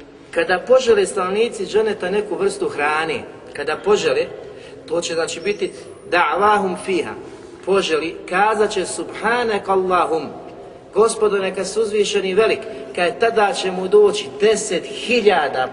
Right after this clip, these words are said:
posluge dženecke sa deset znači, hiljada ovala, svaki će imati po jedan oval zlatni sa različitim vrstama hrane. Kaže, „Od svake te vrste će uzeti i probati”, jeste.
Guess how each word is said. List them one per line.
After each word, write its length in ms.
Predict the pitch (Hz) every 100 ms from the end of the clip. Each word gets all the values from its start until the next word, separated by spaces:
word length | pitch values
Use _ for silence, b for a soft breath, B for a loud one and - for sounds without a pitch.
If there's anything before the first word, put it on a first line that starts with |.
| -
posluge 640 | 226 - - 151 131 110 - - - - - 123
dženecke 640 | 160 185 151 - - 220 - - B B B -
sa 240 | - 170
deset 760 | - - - 233 196 - - - -
znači, 280 | 139 135 147
hiljada 600 | - 233 220 196 175 170
ovala, 360 | 175 185 170
svaki 300 | 143 202 202
će 120 | 170 202
imati 200 | 180 175
po 80 |
jedan 200 | 190 180 -
oval 280 | 202 180 143
zlatni 800 | 127 - 190 175 165 196 233 262 - -
sa 220 | - 175
različitim 1080 | 202 233 262 262 240 202 196 - 208 160 131 -
vrstama 420 | 233 - 196 185
hrane. 540 | 165 170 180 175 135 - B B
Kaže, 280 | 180 165 175
„Od 120 | 160
svake 480 | - 247 - 180 151
te 140 | 226 190
vrste 300 | 175 - 156
će 120 | -
uzeti 260 | 147 139 113
i 20 |
probati”, 480 | 110 107 101 - 107
jeste. 200 | -